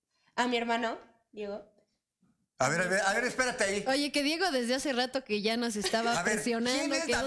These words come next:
Speaker 3: dónde
Speaker 2: de
Speaker 3: está
Speaker 2: la
Speaker 3: mi
Speaker 2: Torre?
Speaker 3: hermana.
Speaker 2: A ver, mamá de Paola, venga a ver eso. Bueno, me-, no, no, mejor no.
Speaker 3: <laughs>
Speaker 2: No, señora, no, no. A ver.
Speaker 1: Es un amigo.
Speaker 2: Ay, sí. Sony, ¿los amigos se dicen eso?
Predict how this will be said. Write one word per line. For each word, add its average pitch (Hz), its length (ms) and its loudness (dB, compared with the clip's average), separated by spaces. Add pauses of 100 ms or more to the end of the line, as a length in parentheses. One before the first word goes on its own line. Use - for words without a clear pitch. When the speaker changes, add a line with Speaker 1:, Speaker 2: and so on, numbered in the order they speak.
Speaker 3:
dónde 254 60 0
Speaker 2:
de 277 40 2
Speaker 3:
está 269 120 0
Speaker 2:
la 285 60 0
Speaker 3:
mi 277 100 -2
Speaker 2:
Torre? 247 120 2
Speaker 3:
hermana. 320 580 0
Speaker 2:
A - 40 -2
ver, 269 160 0
mamá 262 320 0
de 233 80 0
Paola, 220 560 0
venga 247 240 -2
a 208 60 0
ver 226 180 -2
eso. 214 240 -2
Bueno, 214 220 -2
me-, 196 120 -2
no, 180 140 0 (140)
no, 175 120 0
mejor - 460 0
no. 294 200 0 (140)
Speaker 3:
<laughs> 311 220 0
Speaker 2:
No, 403 180 0
señora, 302 460 0
no, 403 360 -2
no. 415 80 2 (360)
A 190 80 2
ver. 208 260 0 (520)
Speaker 1:
Es 285 260 -2
un 277 100 -8
amigo. 254 560 -6 (220)
Speaker 2:
Ay, 131 400 0
sí. - 280 -2 (120)
Sony, 214 420 0 (240)
¿los 151 180 0
amigos 208 300 2
se 190 100 2
dicen 202 260 0
eso? 403 300 -2